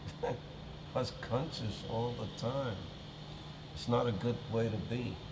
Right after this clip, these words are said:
<laughs> Trust me. Two metal pipes. Boom. <laughs> See, look.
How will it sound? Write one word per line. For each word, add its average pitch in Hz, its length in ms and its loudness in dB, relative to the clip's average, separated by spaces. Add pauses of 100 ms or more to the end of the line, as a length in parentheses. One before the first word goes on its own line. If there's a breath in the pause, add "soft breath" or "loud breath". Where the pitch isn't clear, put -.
(280)
<laughs> 131 200 4
Trust 117 340 2 (200)
me. 92 80 0 (1160)
Two 185 180 6
metal 151 340 10 (120)
pipes. - 520 -2 (680)
Boom. 151 200 4
<laughs> 104 240 -2 (3000)
See, 120 360 2
look. 92 100 -2